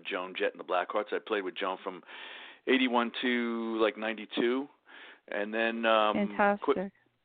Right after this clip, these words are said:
Speaker 1: and I went out with, um, I did a record and, uh, uh, uh, like, a radio tour and a couple of gigs with Roger Daltrey after that, and then I went out with Ian Hunter
Speaker 2: Mm-hmm.
Speaker 1: and did a whole European thing with Ian. Um,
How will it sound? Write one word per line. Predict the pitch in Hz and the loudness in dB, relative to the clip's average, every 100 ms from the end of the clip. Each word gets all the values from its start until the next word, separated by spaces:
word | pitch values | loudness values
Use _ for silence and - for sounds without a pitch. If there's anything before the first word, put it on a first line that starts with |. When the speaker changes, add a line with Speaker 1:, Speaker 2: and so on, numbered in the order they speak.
| _ - - | _ -20 -12
Speaker 1:
and | 107 | -8
I | |
went | 117 120 | -2 0
out | 123 110 | 2 0
with, | 104 - | -2 -2
um, | 90 104 98 95 | 0 0 -2 -6
I | 104 | -6
did | 107 | -4
a | 110 | -2
record | 104 107 - 101 90 - | 0 -2 0 -4 -4 -12
and, | 95 92 92 90 | -8 -8 -6 -4
uh, | 90 87 - | 0 -2 -2
uh, | 87 87 82 - - | -4 -4 -6 -10 -8
uh, | 90 | -4
like, | 87 90 | -4 -2
a | |
radio | 90 101 101 101 95 92 | 0 0 0 2 2 0
tour | - 107 | 2 4
and | 95 | 4
a | |
couple | - - 95 | 0 -2 -4
of | |
gigs | 98 98 | -8 -8
with | 92 | -6
Roger | 92 95 90 | -4 -4 -4
Daltrey | 90 95 95 98 | -4 -2 -2 -4
after | 92 - | -6 -6
that, | 87 90 87 87 | -4 -2 -4 -4
and | 90 | -6
then | |
I | 95 | -4
went | 92 92 | -2 -2
out | 98 | -4
with | - | -4
Ian | 101 101 | -6 -6
Hunter | 90 101 104 104 98 | 0 0 2 2 4
Speaker 2:
Mm-hmm. | 233 208 214 254 262 - | 2 4 4 2 0 -4
Speaker 1:
and | 98 | 0
did | 110 | 4
a | 104 | 4
whole | 110 104 | 4 0
European | 104 98 - 107 98 | 0 -2 -4 -8 -8
thing | 92 98 95 | -6 -6 -6
with | 95 | -10
Ian. | - 98 98 95 95 | -10 -10 -8 -10 -8
Um, | 90 90 90 92 | -6 -6 -8 -14